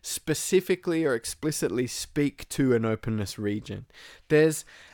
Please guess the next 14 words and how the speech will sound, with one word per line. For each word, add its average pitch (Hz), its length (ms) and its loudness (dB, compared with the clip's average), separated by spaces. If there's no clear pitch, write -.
a 147 160 0
message 180 640 -2
from 143 280 -4
him 139 360 -2
in 127 140 -4
the 123 80 -2
book 131 320 -8
of 110 240 -4
Revelation 110 720 -2
that 104 100 -6
his 110 180 -6
friend 127 400 -6
John 117 360 -2
recorded 117 640 -4